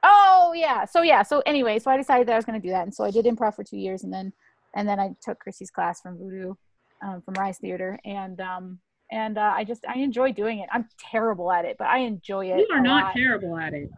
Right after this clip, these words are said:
Speaker 1: <laughs> You're very kind. <laughs> Um, but it's,
Speaker 2: I mean,
Speaker 1: uh,
Speaker 2: you definitely obviously have room for improvement for
Speaker 1: Oh,
Speaker 2: everything
Speaker 1: yeah.
Speaker 2: you got, but you're not
Speaker 1: Yeah.
Speaker 2: terrible at it.
Speaker 1: Um,
Speaker 2: Um,
Speaker 1: yeah.
Speaker 2: you make
Speaker 1: I
Speaker 2: me laugh.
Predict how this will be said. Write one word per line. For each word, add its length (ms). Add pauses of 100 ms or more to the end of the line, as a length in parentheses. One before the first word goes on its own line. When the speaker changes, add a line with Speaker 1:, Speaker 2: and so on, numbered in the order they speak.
(100)
Speaker 1:
<laughs> 1080
You're 120
very 200
kind. 360 (680)
<laughs> 120
Um, 340
but 280
it's, 160
Speaker 2:
I 40
mean, 140 (160)
Speaker 1:
uh, 40 (160)
Speaker 2:
you 200
definitely 640 (580)
obviously 580
have 200
room 220
for 160
improvement 680 (160)
for 160
Speaker 1:
Oh, 400
Speaker 2:
everything 180
Speaker 1:
yeah. 200
Speaker 2:
you 20
got, 20 (540)
but 160
you're 120
not 220
Speaker 1:
Yeah. 60 (200)
Speaker 2:
terrible 500
at 180
it. 180 (680)
Speaker 1:
Um, 80
Speaker 2:
Um, 560
Speaker 1:
yeah. 540 (120)
Speaker 2:
you 60
make 240
Speaker 1:
I 100
Speaker 2:
me 180
laugh. 380